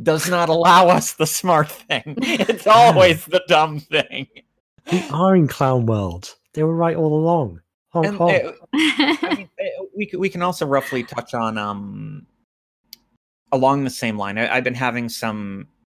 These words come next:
Speaker 1: uh, half debates with people who are, uh, even nominally leftists. I say nominally to zing them as hard as possible, who've decided to come out swinging against the big bugbear, cancel culture, which is the left gone wild, which is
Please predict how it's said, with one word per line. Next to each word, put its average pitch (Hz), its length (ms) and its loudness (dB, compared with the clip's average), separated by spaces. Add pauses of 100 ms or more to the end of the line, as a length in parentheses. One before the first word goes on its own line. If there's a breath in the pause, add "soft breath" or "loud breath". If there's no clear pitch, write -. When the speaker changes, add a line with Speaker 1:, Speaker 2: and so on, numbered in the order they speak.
(320)
Speaker 1:
uh, 98 440 -4 (240)
half - 400 -8
debates 101 400 -6
with 101 140 -10
people 98 360 -10
who 107 180 -8
are, 101 340 -6
uh, 107 280 -4
even 156 280 0
nominally 127 500 0
leftists. - 640 -2
I 90 60 -8
say 110 200 -4
nominally 104 580 -6
to 107 160 -8
zing 107 260 -6
them 98 100 -8
as 98 100 -10
hard 104 200 -4
as 92 100 -12
possible, 101 500 -6
who've 98 180 -18
decided 104 440 -4
to 117 60 -6
come 107 200 -8
out 101 140 -8
swinging 117 500 -4
against 98 440 -8 (340 loud breath)
the 233 160 2
big 139 340 0
bugbear, 113 640 0 (240 soft breath)
cancel 113 760 -2
culture, 98 540 -4
which 104 240 -10
is 107 220 -8
the 151 140 0
left 139 500 0
gone 131 340 2
wild, 123 640 0
which 120 240 -4
is 120 300 -4